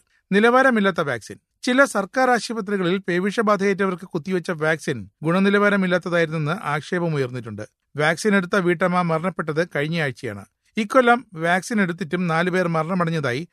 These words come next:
ഓഗസ്റ്റ് ഇരുപത്തഞ്ചിന് കേരളകൗമുദി റിപ്പോർട്ട് ചെയ്തിരുന്നു. ഈ നാല് മരണങ്ങൾ വാക്സിന്റെ വിശ്വാസ്യതയെക്കുറിച്ച് ആശങ്ക പടരാൻ കാരണമായിരിക്കുകയാണ്.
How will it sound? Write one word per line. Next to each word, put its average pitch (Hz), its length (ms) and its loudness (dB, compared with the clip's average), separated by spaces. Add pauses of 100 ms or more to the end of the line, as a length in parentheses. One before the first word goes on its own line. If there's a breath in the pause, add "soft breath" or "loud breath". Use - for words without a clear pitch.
(140)
ഓഗസ്റ്റ് 170 320 -2
ഇരുപത്തഞ്ചിന് 165 640 -4 (160)
കേരളകൗമുദി 160 600 0 (200)
റിപ്പോർട്ട് 147 380 -4
ചെയ്തിരുന്നു. 107 360 -8 (400)
ഈ 165 100 0
നാല് 160 300 0
മരണങ്ങൾ 170 420 -2 (340)
വാക്സിന്റെ 170 420 0 (140)
വിശ്വാസ്യതയെക്കുറിച്ച് 160 840 -2 (140)
ആശങ്ക 151 340 -4
പടരാൻ 147 360 -2
കാരണമായിരിക്കുകയാണ്. 117 920 -6